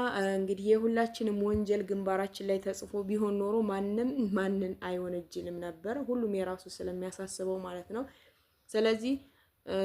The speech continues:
ዱዓ ነው የሚደረገው። ሰው ተሳስቶ ካያችሁ ዱዓ ብታደርጉ ጥሩ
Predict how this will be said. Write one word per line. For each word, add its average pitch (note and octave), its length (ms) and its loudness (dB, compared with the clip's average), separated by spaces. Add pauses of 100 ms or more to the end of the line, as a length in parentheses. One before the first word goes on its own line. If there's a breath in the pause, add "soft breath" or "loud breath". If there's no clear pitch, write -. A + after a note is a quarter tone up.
(440)
ዱዓ A3+ 240 6
ነው G#3+ 120 4
የሚደረገው። F3+ 680 0
ሰው G#3+ 180 -4
ተሳስቶ G3 520 -6
ካያችሁ F#3+ 600 -2 (380 soft breath)
ዱዓ F#3+ 180 2
ብታደርጉ F#3+ 560 0 (100)
ጥሩ G3+ 200 -4